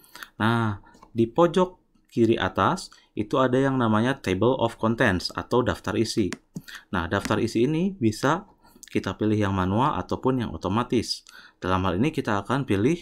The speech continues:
daftar isi otomatis, ya. Karena kita sudah tahu ada apa saja di dalam makalah contoh kita gitu. Oke, daftar isinya kita pilih saja yang otomatis, ya. Nah,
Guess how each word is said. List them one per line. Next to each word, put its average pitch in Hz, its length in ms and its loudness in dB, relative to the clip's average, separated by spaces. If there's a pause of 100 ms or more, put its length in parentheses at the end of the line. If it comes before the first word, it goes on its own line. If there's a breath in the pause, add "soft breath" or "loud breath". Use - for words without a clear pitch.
(160)
daftar 92 320 -4
isi 87 240 -2
otomatis, 120 800 0
ya. 113 160 -4 (480 loud breath)
Karena 139 240 -4
kita 139 240 -4 (160)
sudah 107 320 -2
tahu 156 380 4
ada 110 420 -2
apa 101 240 -2
saja 120 380 -2
di 120 180 -2
dalam 107 400 2
makalah 113 720 0 (500 loud breath)
contoh 95 400 2
kita 98 540 0
gitu. - 260 -10 (480)
Oke, - 320 -10 (380 loud breath)
daftar 98 260 -4
isinya 123 800 0 (580)
kita 104 320 -4
pilih 104 240 0
saja 101 400 -2
yang 78 80 -8
otomatis, 80 640 -6
ya. 120 240 -2 (240)
Nah, 107 400 0